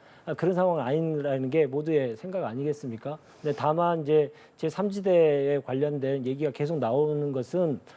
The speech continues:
지금 정치에 실망하고 있는, 정치의 효능감이 떨어지고 있는 것에 대한 국민의 실망이 좀 높아져 가고 있다라고 하는 것을 분명히 정치권이 알아야 될 거고요. 그것, 그것을 위해서 민주당은 지금 혁신의 길로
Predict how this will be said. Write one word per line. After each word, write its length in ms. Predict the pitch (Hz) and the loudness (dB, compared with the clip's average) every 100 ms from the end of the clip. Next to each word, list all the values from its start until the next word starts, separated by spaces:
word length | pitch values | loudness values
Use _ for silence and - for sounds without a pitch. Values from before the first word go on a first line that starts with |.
| - - | -20 -6
지금 280 | 165 180 160 | -2 0 0
정치에 380 | 175 165 190 | -2 2 2
실망하고 680 | 175 196 202 196 175 151 151 | 2 0 0 2 2 2 0
있는, 300 | 139 139 131 | 0 -2 -4
정치의 420 | 135 151 - 175 | -4 -4 0 0
효능감이 500 | 160 214 208 180 156 | 0 0 2 2 0
떨어지고 440 | 165 180 190 170 151 | -2 -2 -2 -2 -2
있는 240 | 139 135 | 0 -2
것에 260 | 120 123 120 | -2 -4 -4
대한 380 | 117 123 175 196 - - - - | -4 -2 -2 -6 -14 -20 -20 -4
국민의 460 | 156 170 175 160 | 2 4 4 2
실망이 380 | 147 202 185 165 | 0 -2 0 0
좀 200 | 143 127 | -2 -2
높아져 420 | 120 120 180 185 | -4 0 0 2
가고 200 | 165 135 | 0 -2
있다라고 420 | 127 135 127 120 | -4 -4 -4 -4
하는 160 | 123 127 | -4 -4
것을 500 | 120 - 160 147 92 - - - | -6 -2 2 2 0 -10 -20 -6
분명히 320 | 147 170 175 | 0 2 2
정치권이 540 | 147 143 - 156 139 | -2 -6 -4 -4 -2
알아야 320 | 110 123 170 185 | -2 2 4 4
될 140 | 175 | -2
거고요. 420 | - 110 113 156 185 - _ - | -6 -8 -8 -10 -12 -20 _ -4
그것, 420 | 160 196 214 - | 4 6 6 2
그것을 420 | 175 202 214 190 | 4 4 4 2
위해서 360 | 165 160 170 160 | 4 4 4 4
민주당은 560 | 139 147 160 147 147 131 | 2 -2 0 2 0 -4
지금 180 | 139 | -6
혁신의 400 | 135 196 240 220 | -6 -4 0 0
길로 400 | 151 139 135 117 | 0 -2 -2 -2